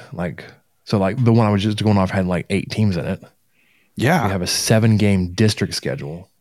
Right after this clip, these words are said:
Speaker 2: Yeah,
Speaker 1: Where others
Speaker 2: that's
Speaker 1: only
Speaker 2: crazy.
Speaker 1: have, like, five teams in the district. You only have a four-game district schedule.
Speaker 2: Yeah, okay. That makes sense.
Speaker 1: So, I don't know. I, I, I just was just curious if you had kept up with your, your alma mater, see how they'd moved.
Speaker 2: I truly meant to.
Speaker 1: Um,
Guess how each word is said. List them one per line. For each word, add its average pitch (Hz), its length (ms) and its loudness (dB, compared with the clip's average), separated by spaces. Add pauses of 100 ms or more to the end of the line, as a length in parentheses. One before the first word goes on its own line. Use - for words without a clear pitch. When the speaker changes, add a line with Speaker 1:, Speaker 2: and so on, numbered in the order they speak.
(140)
Speaker 2:
Yeah, - 300 -2
Speaker 1:
Where - 100 0
others 107 320 2
Speaker 2:
that's - 80 -4
Speaker 1:
only 101 100 -2
Speaker 2:
crazy. 98 220 4
Speaker 1:
have, 92 80 -2
like, 85 260 -4
five 110 380 0
teams 90 220 -4
in 82 40 -8
the 80 60 -8
district. 82 320 -6
You 95 60 -2
only 95 120 0
have 98 100 -2
a 98 60 -2
four-game 123 460 -2
district - 260 -10
schedule. 55 340 -10 (2000)
Speaker 2:
Yeah, 90 160 0 (100)
okay. 117 240 -2 (300)
That 151 80 0
makes 139 160 0
sense. 120 200 -4 (340)
Speaker 1:
So, - 120 -10
I - 60 -4
don't 87 40 -6
know. 82 140 -8 (640)
I, 151 80 0
I, 135 280 0
I 143 60 2
just 135 160 0
was 127 120 2
just 113 160 2
curious 101 260 0
if 95 100 -6
you 98 100 2
had 92 140 -2 (440)
kept - 220 -2
up 92 140 -4
with 90 120 -4
your, 90 300 -2
your 92 160 -2
alma 98 180 0
mater, 90 260 0
see 90 180 -4
how 90 120 -4
they'd 87 200 -2
moved. 90 520 -4 (460)
Speaker 2:
I 160 60 2
truly 233 320 2
meant 135 280 0
to. 104 240 -2 (140)
Speaker 1:
Um, 127 240 -2